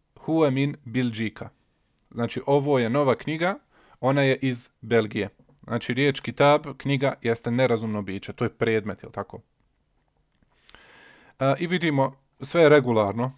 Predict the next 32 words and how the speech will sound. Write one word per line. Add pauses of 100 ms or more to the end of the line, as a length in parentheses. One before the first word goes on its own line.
jel
tako?
Znači,
imamo
riječ
talib, (180)
koja
je
ženskog
roda, (140)
e,
halalte, (120)
e,
muškog
roda, (420)
i
riječ
kitab,
koja
je
također
muškog
roda
u
arapskom
jeziku, (300)
i
za
njih
se
koristi,
e,